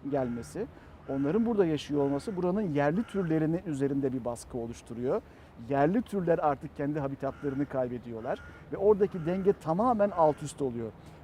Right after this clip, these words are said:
Bu sadece tabii deniz ekosistemleri için de geçerli değil. Dünyanın tüm ekosistem çeşitleri için geçerli.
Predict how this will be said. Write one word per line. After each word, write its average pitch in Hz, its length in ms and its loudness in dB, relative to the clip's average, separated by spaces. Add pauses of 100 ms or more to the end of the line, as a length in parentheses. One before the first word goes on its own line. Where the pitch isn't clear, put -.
Bu 151 100 -8
sadece 190 580 4 (760)
tabii 143 220 0
deniz 156 240 2
ekosistemleri 170 720 -2
için 175 280 -6
de 160 80 -2
geçerli 139 520 0
değil. 147 200 -4
Dünyanın 143 540 2 (380)
tüm 214 200 -2
ekosistem 151 640 -2
çeşitleri 147 540 -6
için 135 260 0
geçerli. 123 520 0